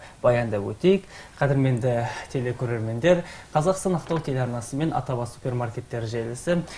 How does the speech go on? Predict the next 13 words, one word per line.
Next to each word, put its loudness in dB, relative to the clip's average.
жаңа 2
жыл 0
қарсаңынан -4
бастап, -2
мінекей, -2
отыз -2
бірінші -2
қаңтарға -4
дейін, 0
ә, 0
қызыл 0
мұрын, 4
яғни 0